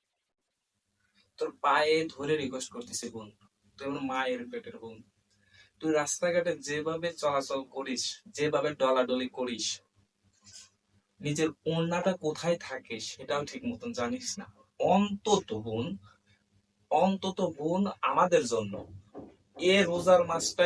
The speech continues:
একটু শালীনভাবে চল, কারণ আমরা ব্যাচেলর মানুষ,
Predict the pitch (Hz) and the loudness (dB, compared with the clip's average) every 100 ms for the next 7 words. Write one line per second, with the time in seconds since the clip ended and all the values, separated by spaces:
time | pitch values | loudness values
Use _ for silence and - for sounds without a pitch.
0 | 175 - 165 156 147 147 160 135 127 - | 4 -2 -6 -2 2 2 2 0 -2 -4
1 | 127 - - - - _ - 147 170 190 | -6 -8 -18 -20 -20 _ 2 6 6 4
2 | 202 _ _ _ _ _ - 139 151 - | -2 _ _ _ _ _ -4 -2 0 4
3 | 123 135 123 107 101 98 | 2 2 -4 -4 -8 -8